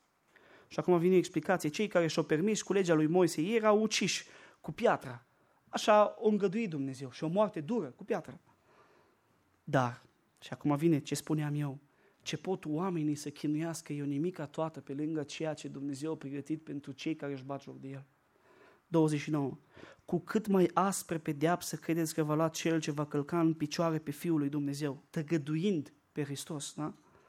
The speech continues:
Va pângări sângele legământului, adică calea lui Dumnezeu va pângări și își va bate joc de ea,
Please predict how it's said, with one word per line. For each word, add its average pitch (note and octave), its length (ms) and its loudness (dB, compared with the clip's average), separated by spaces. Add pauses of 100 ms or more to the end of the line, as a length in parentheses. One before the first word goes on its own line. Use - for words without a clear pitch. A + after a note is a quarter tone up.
(760)
Va E3 140 10
pângări F#3+ 480 8
sângele A3 460 8
legământului, F3 840 6
adică D#3+ 240 -2
calea A3 400 2
lui G3+ 120 0
Dumnezeu E3+ 400 2
va F#3 120 4
pângări F3 400 2
și F3+ 100 -4
își D#3+ 80 -4
va D#3+ 80 0
bate F3 240 2
joc D#3 180 -2
de D#3 80 -2
ea, D#3+ 260 -2